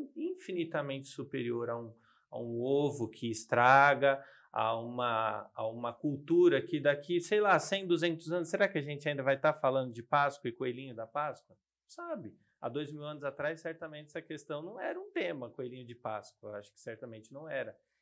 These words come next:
Eu acho que a gente valoriza demais alguns elementos que a gente sabe que ao longo do tempo, logo, logo se desvanece, sabe assim? Mas Cristo é aquela promessa de permanência, né? Que até que Cristo volte, e é uma promessa, essa vai ser a celebração, né?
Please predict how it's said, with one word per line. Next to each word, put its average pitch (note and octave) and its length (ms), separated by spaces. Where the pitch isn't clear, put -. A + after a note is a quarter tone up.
Eu B2 120
acho B2 180
que D3 80
a C#3 40
gente C#3+ 280
valoriza C#3+ 500
demais C#3 640
alguns B2+ 360
elementos C3 540
que - 120
a F3 60
gente F3 280
sabe F3+ 340
que - 120
ao F3 80
longo F3 220
do D#3+ 120
tempo, F3+ 340
logo, F3+ 280
logo F3 320
se - 180
desvanece, C#3+ 960
sabe C3 300
assim? D#3+ 280
Mas B2 260
Cristo C#3 460
é E3+ 80
aquela E3+ 300
promessa E3+ 500
de E3 100
permanência, E3+ 840
né? A2 160
Que A#2 260
até - 200
que C#3 140
Cristo C3+ 340
volte, A#2+ 640
e A2+ 60
é B2 40
uma C3 160
promessa, A#2 560
essa B2 200
vai D3+ 120
ser D#3 180
a E3+ 40
celebração, A2+ 720
né? G#2+ 200